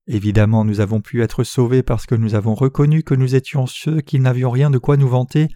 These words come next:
plutôt que le fait que nous ayons tant d'insuffisance. Nous sommes toujours faibles et méchants, nous sommes les insensés qui sommes pleins de défauts et de fautes, donc il est bon de vivre pour le royaume de Dieu, non pour nous-mêmes, le restant de nos vies.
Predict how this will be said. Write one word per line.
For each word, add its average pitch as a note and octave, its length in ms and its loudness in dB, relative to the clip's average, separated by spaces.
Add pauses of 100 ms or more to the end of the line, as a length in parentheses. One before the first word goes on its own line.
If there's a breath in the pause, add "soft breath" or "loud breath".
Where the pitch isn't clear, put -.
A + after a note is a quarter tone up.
(460 soft breath)
plutôt D#3 340 2
que D3 120 0
le C3 120 4
fait D3 220 0
que - 100 0
nous B2 220 2
ayons A#2 180 0
tant D3+ 160 -2
d'insuffisance. B2 800 -4 (920 soft breath)
Nous A2 140 0
sommes G#2+ 220 0
toujours G#2+ 300 -4
faibles A#2+ 400 0
et B2+ 60 -2
méchants, C3+ 360 0 (480 soft breath)
nous A2 120 -2
sommes G#2+ 240 0
les G#2 180 -2
insensés D3 500 -2
qui C#3 140 -4
sommes C3 260 -2
pleins D3 220 0
de C#3+ 80 0
défauts C#3 400 0
et D3 40 0
de C3+ 100 2
fautes, D#3 380 -2 (680 soft breath)
donc G#2+ 320 -2
il G#2+ 100 -2
est G#2+ 60 2
bon A2+ 200 2
de A2 100 -2
vivre B2+ 340 -2
pour A#2+ 200 -4
le A#2 80 2
royaume B2 360 2
de A#2+ 120 2
Dieu, B2+ 260 0
non C3+ 180 2
pour C3 220 -2
nous-mêmes, C3 460 0 (360)
le A2+ 140 -2
restant A#2 340 -2
de C3+ 100 2
nos A#2+ 140 0
vies. B2+ 300 -4